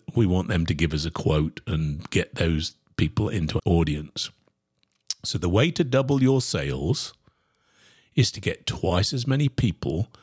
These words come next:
who are ready to buy from you into your funnel and be in front of them at the right time. The way that you do that is you broaden your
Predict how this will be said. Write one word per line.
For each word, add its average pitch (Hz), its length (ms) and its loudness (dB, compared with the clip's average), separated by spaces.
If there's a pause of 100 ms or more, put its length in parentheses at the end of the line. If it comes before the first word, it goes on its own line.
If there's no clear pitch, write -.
(560)
who 117 180 6
are 110 40 4
ready 113 300 4
to 143 120 -2
buy 107 300 2
from 73 320 -4
you 78 300 0 (840)
into 95 260 0
your 92 240 4
funnel 95 640 -2 (400)
and 139 180 4
be 160 200 4
in 143 100 2
front 160 380 2
of 82 160 0
them 85 320 0 (320)
at - 180 2
the 110 80 4
right 98 420 2
time. 71 380 -2 (1160)
The 104 100 4
way 101 200 4
that 87 180 -4
you 101 140 2
do 160 300 4
that 80 420 -2 (500)
is 98 340 4 (200)
you 104 180 2
broaden 104 840 2
your 95 540 2